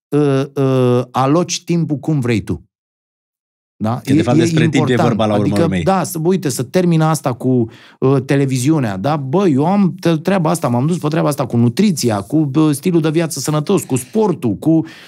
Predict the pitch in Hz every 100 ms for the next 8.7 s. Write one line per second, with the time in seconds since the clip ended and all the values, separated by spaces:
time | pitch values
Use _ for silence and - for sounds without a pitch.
0 | - - 160 - 180 175 190 180 170 170
1 | 170 175 120 131 120 156 139 151 147 147
2 | 156 123 143 156 156 156 180 147 143 175
3 | 190 - 170 180 190 165 180 127 135 131
4 | 135 160 156 156 156 151 202 - 113 95
5 | 104 110 165 156 143 139 - 180 160 143
6 | 156 185 185 131 139 170 - - - 151
7 | 123 120 123 113 110 131 135 117 113 104
8 | 101 104 104 165 147 127